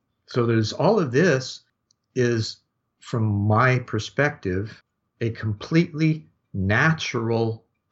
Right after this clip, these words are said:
place where we begin to learn the natural law and order of creation. And then that allows us to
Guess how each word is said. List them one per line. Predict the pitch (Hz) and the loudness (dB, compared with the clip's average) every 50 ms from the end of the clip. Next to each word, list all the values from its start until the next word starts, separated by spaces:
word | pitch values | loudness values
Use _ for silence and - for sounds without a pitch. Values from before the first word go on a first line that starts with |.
| - | -6
place | - 135 123 120 120 110 113 - - | -2 0 2 2 2 0 -4 -8 -8
where | 117 107 107 104 101 | -4 -2 -2 0 -2
we | 101 110 113 117 117 110 | -2 -2 -2 -2 -2 -4
begin | 107 107 107 104 110 113 110 113 113 117 110 110 | -2 -2 -4 -2 0 0 0 2 2 2 0 0
to | - 98 | -2 -4
learn | 98 104 110 110 110 110 110 110 104 | -2 2 2 2 4 4 4 4 2
the | 101 98 | 0 0
natural | 101 104 107 113 113 110 - - 110 104 101 98 98 | 0 2 2 2 0 -2 -4 -4 -2 -2 -2 -2 -2
law | 101 107 107 107 107 104 - - | 0 2 2 2 2 0 -2 -4
and | 110 104 95 92 95 - | -6 -6 -6 -6 -4 -2
order | 117 113 113 113 104 101 104 101 - | 2 2 4 4 4 2 0 0 -2
of | 110 107 104 101 98 101 - - - | -2 0 0 0 -2 -4 -6 -16 -16
creation. | - - 104 98 104 104 101 98 98 - - 82 80 - _ _ _ _ _ _ - - | -8 -2 0 2 4 4 4 4 2 -2 -8 -8 -10 -12 _ _ _ _ _ _ -4 0
And | 107 107 | 2 2
then | 110 107 104 104 | 4 4 4 2
that | 110 113 117 117 | 2 2 2 2
allows | 117 110 107 107 107 107 110 104 104 | 2 2 2 0 0 0 -2 -2 -2
us | 110 104 - - - | -4 -6 -6 -8 -10
to | - 113 104 101 98 104 104 | -6 -4 -4 -4 -4 -6 -6